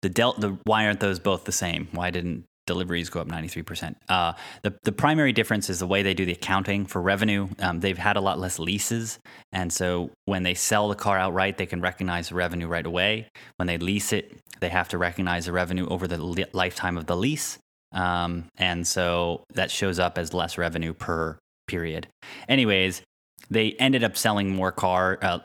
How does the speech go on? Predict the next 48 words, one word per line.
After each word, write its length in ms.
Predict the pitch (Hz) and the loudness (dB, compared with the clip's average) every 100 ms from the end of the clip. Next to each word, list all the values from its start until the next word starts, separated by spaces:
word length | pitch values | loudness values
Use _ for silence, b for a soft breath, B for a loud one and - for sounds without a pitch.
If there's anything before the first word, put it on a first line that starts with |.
| - | -8
sort 180 | - 90 | -6 -6
of 60 | - | -2
fifty-three 420 | 107 101 95 98 | 0 0 -2 -2
percent 280 | 90 98 85 | -2 -2 -2
more 160 | 92 | -2
cars 380 | 87 90 87 85 | -2 0 0 0
year 140 | 92 | -2
over 100 | 87 | -2
year, 220 | 95 92 87 | 0 0 0
but 160 | 87 | -2
the 60 | 87 | 0
revenue 320 | 87 85 82 | 0 0 -4
looks 220 | 76 - | -6 -6
a 40 | 82 | -8
lot 160 | - | -6
better. 280 | - 62 - _ - B B - | -6 -8 -10 _ -20 B B -2
Um, 500 | 95 87 80 82 80 - _ _ _ _ _ - | 0 2 0 -2 -6 -10 _ _ _ _ _ -8
so, 640 | - 90 85 82 82 82 - - | 0 2 2 0 -2 -4 -8 -8
you 100 | 82 | -6
know, 180 | 69 90 _ 127 _ - | -8 -10 _ -20 _ -4
they 220 | 98 110 | 0 2
d-, 120 | 101 | 2
they 160 | 139 123 | 2 2
did, 320 | 127 120 98 | 2 0 0
they 120 | 113 | 2
did 180 | 113 107 | 2 2
well 300 | 98 110 113 | 4 4 6
there. 220 | 98 92 | 4 4
And 140 | 92 98 | 2 0
the 220 | 92 101 | 0 0
other 160 | 110 107 | 2 0
point 260 | - 98 | 0 0
they 100 | 95 | 0
made 280 | 95 92 92 | 2 2 2
was 360 | 90 87 87 - B B - | 2 0 0 -6 B B -2
this 220 | 107 - | 0 2
is 200 | 104 90 | 0 -2
in 180 | 110 104 | 0 2
a 360 | 98 90 90 - | 4 2 0 -2
high-end 400 | - - 104 98 | -2 2 2 2
luxury 360 | 95 101 90 95 | 2 2 2 0
market 380 | 90 87 90 85 | 2 0 -2 -4
that 100 | 69 | -4
was 140 | 73 | -4
flat 440 | - 90 87 78 - | -4 0 0 -2 -4
year 180 | 87 85 | -4 -2
on 140 | 85 | -4
year. 300 | 85 76 85 | -6 -6 -8